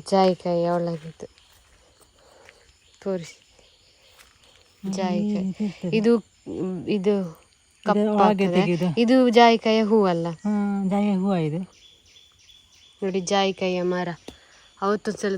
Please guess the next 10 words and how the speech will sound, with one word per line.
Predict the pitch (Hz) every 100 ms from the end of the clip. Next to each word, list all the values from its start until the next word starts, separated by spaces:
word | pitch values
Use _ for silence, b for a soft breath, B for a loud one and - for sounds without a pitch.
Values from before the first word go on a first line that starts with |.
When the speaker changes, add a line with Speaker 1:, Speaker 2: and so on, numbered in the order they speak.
| 208
Speaker 1:
ತೋರಿಸಿದ್ದೇವೆ, | 214 202 - 175 165 175
ನಮ್ಗೆ | 190 190
ಸಹ | 196 196
ಗೊತ್ತಿರ್ಲಿಲ್ಲ, | 190 202 185 170 175
ಮತ್ತೆ | 180 202
Speaker 2:
ಜಾಯಿಪತ್ರೆ | 185
Speaker 1:
ಗೊತ್ತಾಯ್ತು. | 233 165 160
Speaker 2:
ಇದೆಯಾ? | 214 - b b b b b -
ಜಾಯಿಪತ್ರೆ. | 214 202 196 _ 190 - - - - 185 185
Speaker 1:
ಜಾಯಿಪತ್ರೆ | 214 240 - 254 - 254 240